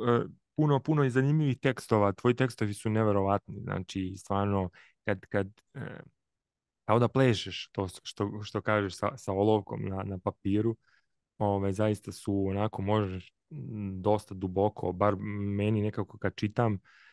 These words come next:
takav mi je suptilni, ono, primarni osjećaj da, da nekako, a, se baš pronađem u svemu tome. I toliko dobro to znaš da izraziš, da, ovaj,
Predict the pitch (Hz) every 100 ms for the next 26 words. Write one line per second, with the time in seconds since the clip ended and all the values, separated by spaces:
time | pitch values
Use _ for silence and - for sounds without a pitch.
0 | _ 101 98 104 95 92 92 - 107 92
1 | - 92 90 90 90 90 90 85 107 101
2 | 92 92 98 - - 90 90 92 - 90
3 | 92 90 90 - 95 90 95 - - 92
4 | 90 87 - - _ _ _ _ - 98
5 | - - 101 107 95 87 87 - 95 92
6 | 92 98 101 107 - _ _ _ _ _
7 | _ _ 101 92 92 - 98 101 104 95
8 | 101 104 101 - 101 95 92 92 - 143
9 | 95 107 92 85 85 85 95 104 101 101
10 | 95 - - 92 92 90 90 90 90 90
11 | 90